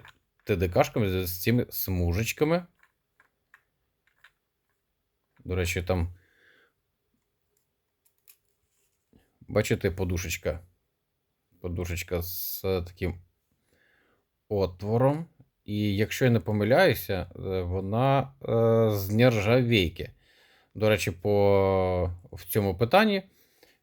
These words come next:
Петро Дєгтярьов вам може більше розповісти. Я так розумію, він трішечки більше в цьому розбирається. Е, Петро, тобі привіт. Е, тебе ж дивляться ті самі підписники, що і в мене,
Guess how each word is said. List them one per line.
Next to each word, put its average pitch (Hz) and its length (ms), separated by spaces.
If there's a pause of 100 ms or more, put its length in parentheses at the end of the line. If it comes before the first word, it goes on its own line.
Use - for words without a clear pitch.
Петро 104 320
Дєгтярьов 147 500
вам 123 320
може 135 420
більше 123 400
розповісти. 131 800 (480)
Я 104 260
так - 320
розумію, 113 500
він 127 220
трішечки 160 540
більше 117 420
в 117 60
цьому 110 460 (720)
розбирається. 104 840
Е, 90 600
Петро, 98 380
тобі 92 240
привіт. 117 560 (720)
Е, 113 360
тебе 120 300
ж 92 100
дивляться 104 380
ті 104 160
самі 101 360
підписники, 95 640
що - 180
і 95 160
в 87 160
мене, 170 420